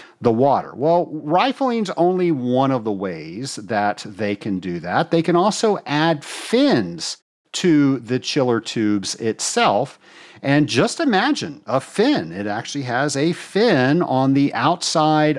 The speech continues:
of those tubes, and that is designed to give, one, more heat transfer surface,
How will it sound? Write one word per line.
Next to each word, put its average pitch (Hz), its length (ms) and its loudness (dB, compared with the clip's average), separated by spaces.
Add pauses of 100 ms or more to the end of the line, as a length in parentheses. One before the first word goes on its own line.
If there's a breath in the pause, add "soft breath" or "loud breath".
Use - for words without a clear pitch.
of 165 340 2
those 160 340 2
tubes, 147 640 2 (420 loud breath)
and 165 320 4
that 147 440 0
is 185 220 0
designed 147 720 0
to 135 380 -2
give, 127 320 2
one, 131 720 0
more 127 840 2
heat 113 280 -10
transfer 95 540 -8
surface, 90 720 -10